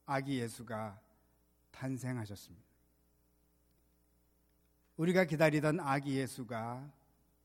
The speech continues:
오셨습니다. 아기 예수를 기쁨으로 맞이하십시다. 성경은 말씀합니다.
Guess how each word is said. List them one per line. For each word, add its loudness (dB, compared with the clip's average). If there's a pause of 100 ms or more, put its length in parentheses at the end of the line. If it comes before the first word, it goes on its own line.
(180)
오셨습니다. -6 (2500)
아기 -6
예수를 -6
기쁨으로 -4 (600)
맞이하십시다. -4 (3000)
성경은 0
말씀합니다. -2